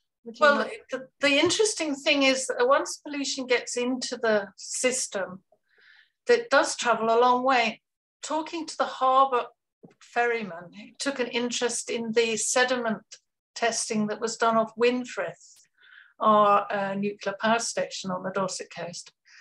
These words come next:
Speaker 2: the sediments there weren't actually contaminated with Win-, Win-, Winfrith, um, radiation. It was coming from France. It was coming from Cap de l'Argue. So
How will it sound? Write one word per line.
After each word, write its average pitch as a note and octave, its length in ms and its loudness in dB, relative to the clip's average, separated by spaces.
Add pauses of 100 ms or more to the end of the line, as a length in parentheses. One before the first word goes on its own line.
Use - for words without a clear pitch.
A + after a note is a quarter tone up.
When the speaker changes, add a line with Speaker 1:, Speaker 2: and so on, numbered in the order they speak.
(300)
Speaker 2:
the A#3+ 60 0
sediments D#4 680 2
there B3+ 320 6
weren't C4+ 300 4
actually C4 460 -2
contaminated A#3 720 -2
with G#3+ 160 0
Win-, B3 500 2
Win-, C4 400 0 (260)
Winfrith, C4 760 -2 (960)
um, F3 320 -8 (1080)
radiation. F#3+ 680 -4
It A#3 140 -4
was A#3+ 120 -4
coming B3 380 -2
from A3+ 220 -8
France. - 680 0
It - 80 -14
was G#3 140 -10
coming G#3 400 -4
from G3 400 -6 (100)
Cap G3+ 320 0
de A3 80 -10
l'Argue. G#3+ 400 2 (920)
So - 380 4